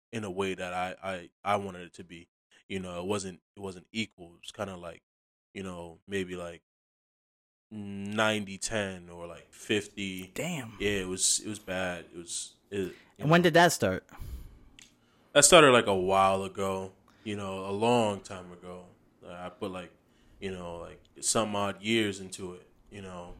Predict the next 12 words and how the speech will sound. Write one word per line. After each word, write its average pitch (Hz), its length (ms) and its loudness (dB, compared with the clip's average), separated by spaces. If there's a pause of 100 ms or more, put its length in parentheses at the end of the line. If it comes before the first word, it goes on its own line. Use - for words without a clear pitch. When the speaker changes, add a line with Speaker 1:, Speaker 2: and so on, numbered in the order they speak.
(140)
Speaker 2:
A 101 60 -4
Speaker 1:
And, - 80 0
Speaker 2:
couple - 280 2
Speaker 1:
uh, 113 60 -4
Speaker 2:
years 160 280 4
into 151 440 2
a 131 80 0
relationship 143 460 0
that 117 120 6
went 131 160 4
nowhere? 143 300 2
Speaker 1:
Yeah, 101 420 0